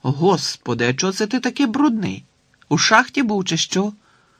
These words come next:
Де тебе два дні чорти носили? Тут оцей приходив, Губін. Казав, що ти пропав десь». Та я перебив його і майже силоміць, відірвавши від роботи, потяг до хати,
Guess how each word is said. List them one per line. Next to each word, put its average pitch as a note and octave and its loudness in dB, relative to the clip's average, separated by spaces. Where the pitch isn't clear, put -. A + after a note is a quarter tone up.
Де G3 2
тебе B3+ 0
два B3+ 2
дні B3 -2
чорти A3+ 0
носили? B2+ -2
Тут - -2
оцей G#3 2
приходив, F3 0
Губін. E3 4
Казав, D#3+ 4
що F3 2
ти E3 2
пропав D3 2
десь». D3+ -4
Та C#3 -4
я D3 0
перебив D3+ -2
його B2+ -4
і B2 0
майже D#3 -4
силоміць, D3+ -4
відірвавши C3+ 0
від C#3 0
роботи, E3 0
потяг D#3 -6
до D#3 -4
хати, - -10